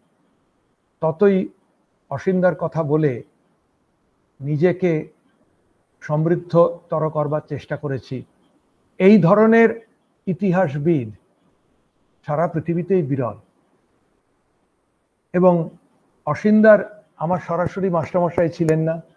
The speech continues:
তার কাছে গবেষণা করিনি, তার ক্লাসে বসে পাঠ নেইনি, কিন্তু তার থেকে বোধহয় আমাকে ভালোভাবে কেউ জানতেন না। আমার কোথায় খামতি,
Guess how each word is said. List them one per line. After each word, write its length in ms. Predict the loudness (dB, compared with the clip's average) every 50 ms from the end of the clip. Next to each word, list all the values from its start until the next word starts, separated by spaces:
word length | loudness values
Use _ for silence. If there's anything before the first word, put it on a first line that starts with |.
| _ _ _ _
তার 160 | -10 -8 -6
কাছে 220 | -6 -6 -6 -6 -6
গবেষণা 520 | -4 -4 -4 -4 -4 -4 -4 -2 -2 -2
করিনি, 400 | -2 0 0 0 2 0 0 -2
তার 200 | 0 -2 -2 -2
ক্লাসে 300 | -2 -4 -4 -2 -2 -2 0
বসে 360 | 0 0 0 0 0 0 -2 -4 -12 _ _ _ _ _ _ _ _ 0
পাঠ 320 | 2 2 2 2 2 0
নেইনি, 380 | 0 0 0 -2 -2 -6 -10 -14 _ _ _ _ _ _ _ _ _ _ _ _ _ _
কিন্তু 640 | 2 4 4 4 4 6 8 8 8 6 4 -4 -10 -20 _ _ _ _ _ _ _ _ _ -20 -20 -18 -18 -18 _ _ _ _ _ _ _ _ _ _ _ _ -4
তার 220 | 0 4 4 4 4 2 -2 -4 0
থেকে 260 | 0 2 4 4 6
বোধহয় 520 | 6 6 4 4 0 -4 -4 -4 -6 -10 _ _ _ _ _ _ -8
আমাকে 360 | -6 -4 -4 -4 -4 -6 -6
ভালোভাবে 500 | -4 -2 0 0 0 2 2 0 0 0
কেউ 200 | 0 0 -2 -2
জানতেন 440 | -2 -4 -6 -6 -10 -12 -14 -16 -16
না। 140 | -16 -20 -20 _ _ _ _ _ _ _ _ _ _ _ _ _ _ _ _ _ _ _ _ _ _ _ _ _ _ _ -2
আমার 240 | 2 4 4 4 4
কোথায় 360 | 2 -2 0 2 2 2 2
খামতি, 640 | 0 -2 -2 -2 -2 -2 -2 0 0 0 0 -2